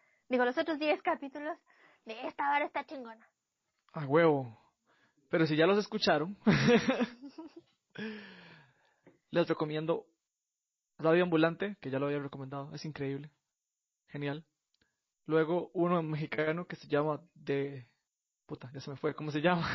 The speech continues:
Speaker 1: Así como suena.
Speaker 2: Así como suena, que es de Guadalajara, ¿verdad? También, excelente contenido, buenísimo.
Speaker 1: Bueno, lo empezaron en Guadalajara, no sé si todavía estén
Speaker 2: Ah.
Speaker 1: basados allá.
Speaker 2: Ok, mm, bueno, no lo sé. Eh,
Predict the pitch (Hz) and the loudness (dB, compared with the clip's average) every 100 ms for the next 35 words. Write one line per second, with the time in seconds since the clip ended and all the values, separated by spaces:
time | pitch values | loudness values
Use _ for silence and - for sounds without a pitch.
0 | - - - - - _ - - - 247 | -6 -12 -14 -16 -16 _ -20 -16 -2 2
1 | 226 226 254 233 233 190 180 202 - 214 | 4 2 2 0 2 2 4 2 4 4
2 | 190 170 165 147 156 - _ _ _ - | 6 4 4 4 -2 -10 _ _ _ -6
3 | 151 151 151 151 170 143 139 139 160 156 | -2 -2 -2 -4 -6 -2 -2 -2 -2 -4
4 | 143 165 - _ - 135 156 135 - - | -6 -10 -16 _ -14 -6 -4 -6 -12 -18
5 | - 147 165 175 160 - 135 143 139 143 | -10 -4 -2 -2 -4 -6 -8 -6 -6 -6
6 | - 143 135 143 120 - _ _ _ _ | -8 -6 -6 -8 -14 -16 _ _ _ _
7 | _ _ _ - 262 247 226 226 226 262 | _ _ _ -4 0 2 0 -4 -2 0
8 | 277 285 214 220 220 214 - 226 208 220 | 0 -2 -6 -8 -12 -14 -8 -8 -8 -12
9 | _ 240 233 220 226 - 233 220 226 220 | _ -14 -8 -6 -4 -2 -2 -4 -6 -8
10 | 220 220 220 - _ _ _ _ _ - | -8 -12 -12 -16 _ _ _ _ _ -12
11 | 151 139 127 104 _ _ 156 135 113 _ | -12 -10 -14 -16 _ _ -16 -16 -18 _
12 | _ 165 139 135 131 127 - - _ _ | _ -18 -16 -14 -16 -18 -20 -20 _ _
13 | _ - _ - - - _ - 165 165 | _ -20 _ -20 -20 -20 _ -4 0 2
14 | 160 | 0